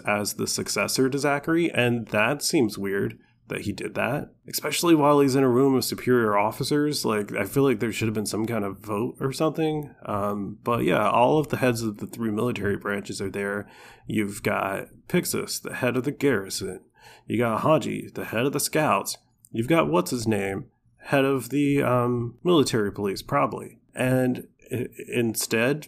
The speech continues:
like, Armin's just like, "Hey, Pixis, you're the only one who could lead us." And Pixis is like, "Yeah, you're right." I, I think if we could hear, like,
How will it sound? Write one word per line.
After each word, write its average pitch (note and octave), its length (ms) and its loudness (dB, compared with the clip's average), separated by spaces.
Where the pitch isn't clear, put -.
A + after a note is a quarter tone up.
like, A2+ 320 -4
Armin's A2+ 340 0
just - 220 -4
like, G#2+ 160 -2
"Hey, F3 180 6
Pixis, A#2 480 0
you're E3+ 120 4
the A#2+ 100 4
only A2+ 140 2
one A2+ 140 0
who G#2+ 40 -2
could A2 120 -2
lead C3+ 200 4
us." F3+ 160 2
And A#2+ 240 0
Pixis B2+ 500 0
is A#2+ 140 -2
like, B2+ 300 2
"Yeah, E3 180 4
you're A2+ 180 4
right." G2+ 360 2
I, C3+ 220 0
I C#3 60 4
think A3 240 -2
if A3 140 0
we D#3 80 4
could A2 160 0
hear, C#3 440 2
like, A2+ 420 -2